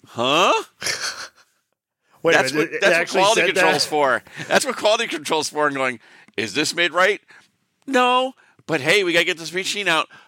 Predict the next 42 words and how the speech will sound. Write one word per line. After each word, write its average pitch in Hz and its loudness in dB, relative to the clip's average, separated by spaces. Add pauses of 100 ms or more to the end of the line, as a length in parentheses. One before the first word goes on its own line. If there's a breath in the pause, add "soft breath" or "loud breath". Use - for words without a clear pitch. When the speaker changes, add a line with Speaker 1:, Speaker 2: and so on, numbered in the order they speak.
(100 loud breath)
Speaker 1:
Put - -8
it 156 -10
on 160 0
the 147 -4
line. 147 0
No 143 -4
one 143 -4
will 147 0
ever 143 -2
notice. 139 -2 (1200)
It's 131 -6
just - -6 (100)
Speaker 2:
Wh-, 127 -4
where, 226 2
Speaker 1:
lately, 190 -4
Speaker 2:
okay, - -2
Speaker 1:
uh, 139 -2
Speaker 2:
where 202 0
did 190 -4
they 165 -2
actually 135 -6
say 113 -2
that, 104 -4
Bruce? - -4 (200)
Or 135 -2
are - 0
you 139 0
just 127 2
Speaker 1:
uh, 127 0
Speaker 2:
making 117 -6
that 98 -2
Speaker 1:
one 131 0
Speaker 2:
up? - -4
Speaker 1:
of 131 -8
my, 131 -6
no, 147 -2
no, 151 -4
I'm 117 -12
not 147 -2
making 101 -6
that 76 -6
up. - -10